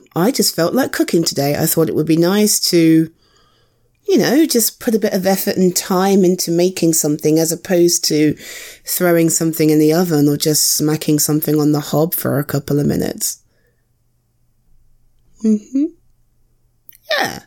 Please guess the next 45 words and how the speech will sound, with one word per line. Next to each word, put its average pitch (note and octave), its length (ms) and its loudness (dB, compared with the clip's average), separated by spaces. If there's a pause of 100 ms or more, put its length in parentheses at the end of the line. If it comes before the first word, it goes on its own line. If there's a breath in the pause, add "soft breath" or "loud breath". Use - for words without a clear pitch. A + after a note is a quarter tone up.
So, G#3 500 0
uh, G3+ 320 4 (360 loud breath)
I G3+ 100 0
cracked - 460 -4
open F#3+ 360 0
the F3+ 160 2
old F3 200 2
memory D#3+ 420 4
bank. E3 540 -2 (640)
I, D3+ 400 0
I, C#3+ 280 -2 (200)
I, C3 280 -2
I C#3 100 -2
called C3+ 340 -4
my B2 120 -2
mum. C3+ 280 0 (400)
<laughs> - 400 -4 (480 loud breath)
Yes, A3+ 440 -2
yeah. D#3+ 240 0 (120)
No, G4+ 140 2
she's - 240 0
fine. F#3+ 340 2
She's E3+ 220 0
fine. C#3+ 280 -2 (480 loud breath)
Um, F3+ 560 0 (880)
bit D#4 180 0
busy, B3+ 440 2
bit A3+ 180 -2
tired, E3+ 420 0
but D#3+ 100 -2
that's E3 180 -2
pretty E3 240 -2
normal D3+ 320 2
for - 160 -4
my C#3 100 0
mum. C#3+ 240 2
It's - 140 -4
not C#3 100 -2
like D3+ 160 0
she D#3 140 0
ever C#3 120 -4
sits - 300 -2
still C#3+ 280 -2
or C#3 120 -4
anything. - 540 -6